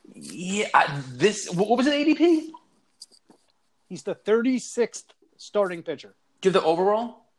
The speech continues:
Speaker 2: I
Speaker 1: Was
Speaker 2: do.
Speaker 1: it one,
Speaker 2: Let
Speaker 1: one,
Speaker 2: me see if I've got it. I don't
Speaker 1: probably
Speaker 2: think I do.
Speaker 1: one, I'm guessing, like, one twenty-five, around there.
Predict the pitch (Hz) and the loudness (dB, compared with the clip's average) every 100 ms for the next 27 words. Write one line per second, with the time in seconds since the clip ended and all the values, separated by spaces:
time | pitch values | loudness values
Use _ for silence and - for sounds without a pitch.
0 | _ _ _ _ _ 143 131 180 139 135 | _ _ _ _ _ -4 -2 -2 -4 -8
1 | _ - 143 143 175 160 180 160 147 147 | _ -20 -2 0 2 0 0 0 2 -2
2 | 123 131 123 123 135 208 202 208 - 156 | 0 -2 0 0 2 4 4 0 -2 -4
3 | - - 147 185 190 190 180 139 127 135 | -10 -12 -6 -2 -2 -2 -6 -8 -10 -6
4 | 143 143 139 - - 135 127 123 113 107 | -6 -6 -12 -16 -18 -8 -6 -4 -8 -12
5 | - 110 98 90 90 - 95 113 107 104 | -4 0 2 2 0 -4 -6 -4 -6 -8
6 | 101 85 | -10 -12